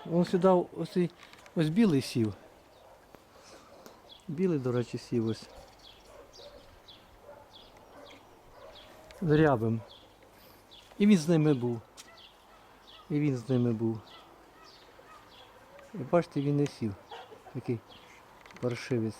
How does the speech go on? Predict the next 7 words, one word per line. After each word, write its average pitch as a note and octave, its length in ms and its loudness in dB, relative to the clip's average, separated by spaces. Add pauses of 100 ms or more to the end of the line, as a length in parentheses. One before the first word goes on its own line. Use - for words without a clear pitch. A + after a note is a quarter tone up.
(160)
такий. A#2 300 -10 (1300)
От G3+ 220 -4 (100)
же B2+ 200 -4
ж. - 160 -12 (2500)
А E3 240 2
четвірка G#3 400 0
надійшла. F3 520 2